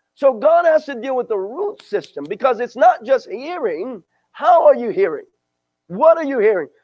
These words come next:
"Peter, why did you tell me I'm not going to that cross?"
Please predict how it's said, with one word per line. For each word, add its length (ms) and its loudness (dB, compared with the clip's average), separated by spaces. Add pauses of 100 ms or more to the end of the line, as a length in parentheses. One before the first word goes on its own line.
(120)
"Peter, 220 0
why 240 2
did 180 -10
you 140 -8
tell 240 4
me 300 -10
I'm 160 -8
not 160 -4
going 200 -6
to 60 -8
that 180 -10
cross?" 280 -10